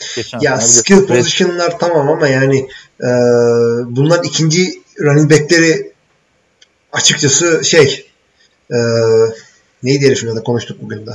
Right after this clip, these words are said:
Speaker 1: Orleans Darkwa.
Speaker 2: Orleans Darkwa değil ya. Bir de
Speaker 1: John
Speaker 2: free agency'den aldılar. Ha. E,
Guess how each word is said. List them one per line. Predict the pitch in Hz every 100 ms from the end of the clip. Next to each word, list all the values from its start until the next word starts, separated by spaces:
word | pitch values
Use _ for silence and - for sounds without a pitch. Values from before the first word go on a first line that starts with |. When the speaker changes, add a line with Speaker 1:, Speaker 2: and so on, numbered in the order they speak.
| -
Speaker 1:
Orleans | 107 117 123 120 -
Darkwa. | 123 123 90 73 _ _ _ _ _ -
Speaker 2:
Orleans | 107 120 123 -
Darkwa | 117 - 123
değil | 160 131
ya. | 123 127
Bir | 120
de | 123 - _ _ _ - _ -
Speaker 1:
John | 123
Speaker 2:
free | 127 - 127
agency'den | 131 120 - 147 131
aldılar. | 113 117 117
Ha. | 143 - - - -
E, | -